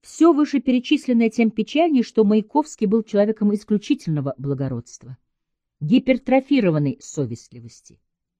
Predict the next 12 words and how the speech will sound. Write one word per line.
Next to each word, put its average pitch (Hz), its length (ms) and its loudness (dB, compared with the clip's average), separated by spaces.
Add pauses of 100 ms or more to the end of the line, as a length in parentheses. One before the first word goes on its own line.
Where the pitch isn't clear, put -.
(300)
Он 214 180 4
был 254 100 6
во 240 140 4
всех 254 220 0
отношениях 240 600 0
крупным 262 420 -2
человеком. 131 640 -10 (800)
Ошибались 165 480 -2
в - 40 -20
то 170 100 -2
время 160 260 2
все, 247 360 -4